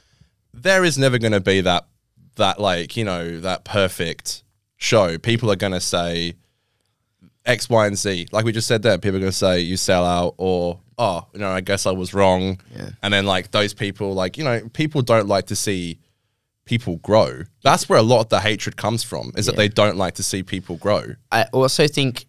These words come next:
Speaker 2: for me personally, I had to actually look at myself, and this was me being critical of myself. If you are focusing on the hate, you are focusing on the wrong thing because, um, you have to focus on the people who are actually backing you. And when you,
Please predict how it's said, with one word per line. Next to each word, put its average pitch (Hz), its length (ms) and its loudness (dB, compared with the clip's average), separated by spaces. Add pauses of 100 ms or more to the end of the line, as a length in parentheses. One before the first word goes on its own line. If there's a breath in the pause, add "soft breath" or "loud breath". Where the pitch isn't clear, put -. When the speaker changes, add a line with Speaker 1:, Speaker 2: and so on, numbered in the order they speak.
(140)
Speaker 2:
for 117 120 -2
me 107 220 2
personally, 98 480 4
I 85 40 4
had 95 200 -2
to 92 240 -2
actually 82 240 -2
look 78 180 -6
at - 80 -12
myself, 78 540 -4
and 90 100 -4
this 95 140 -4
was 110 140 -4
me 92 120 -4
being 87 200 -2
critical 90 340 -6
of 90 60 -6
myself. 80 500 -6
If 117 200 -4
you 151 120 6
are - 60 4
focusing 110 520 0
on 92 120 -2
the 90 80 -4
hate, 87 240 -4
you 90 180 -2
are 90 40 -8
focusing - 420 -4
on 85 80 -6
the 80 40 -6
wrong 87 220 -2
thing 92 240 -4
because, 90 400 -4 (1160 loud breath)
um, 98 380 0 (340)
you 160 200 2
have 151 380 -2
to 165 80 -2
focus 143 540 0
on 113 100 -2
the 101 80 -2
people 92 340 0
who 113 200 -4
are 85 60 -2
actually 85 240 -4
backing 78 420 -4
you. 69 300 -6
And 92 240 -2
when 127 160 2
you, 139 260 2